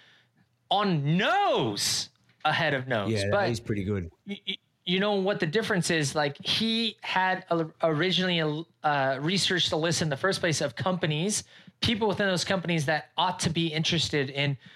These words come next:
Speaker 1: what they offer. The list is a strategy, and he,
Speaker 2: Yeah.
Speaker 1: as a founder of that business, is now following up with someone who said no after he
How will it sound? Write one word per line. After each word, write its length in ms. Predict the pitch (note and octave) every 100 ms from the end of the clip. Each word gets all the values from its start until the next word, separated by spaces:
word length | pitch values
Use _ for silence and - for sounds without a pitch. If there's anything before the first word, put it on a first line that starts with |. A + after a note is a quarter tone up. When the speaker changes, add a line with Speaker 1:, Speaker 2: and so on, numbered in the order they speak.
| - -
Speaker 1:
what 140 | D3+ D3+
they 100 | C#3+
offer. 460 | C#3 C3 G#2 G2 _ _ _ - - _ _ _
The 100 | -
list 240 | E3 A3+ -
is 140 | G3
a 60 | F#3
strategy, 600 | - G#3 F3+ D3+ C3+ A2+
and 140 | D#3 D#3
he, 540 | A#2+ G3 G#3 G3 G3 -
Speaker 2:
Yeah. 160 | C#3 A#2+ - _
Speaker 1:
as 380 | F3 G3+ G#3 F3+
a 300 | F#3+ F#3+ F3+
founder 600 | D3+ - G3 G#3+ A#3 G3+
of 220 | G3 F#3 F#3
that 240 | E3+ C#3+
business, 380 | F#3 G3 F3 D#3+
is 100 | E3+
now 160 | E3 F3
following 400 | D3+ F3+ E3+ E3
up 140 | E3+ E3+
with 80 | D3
someone 240 | F3+ E3+
who 100 | D#3
said 240 | D#3 D#3+ C#3
no 380 | D3 F#3 E3+ E3
after 560 | D#3+ A3+ - F#3+ E3+ - - -
he 680 | - - F#4 G4 A#3 E3 D#3+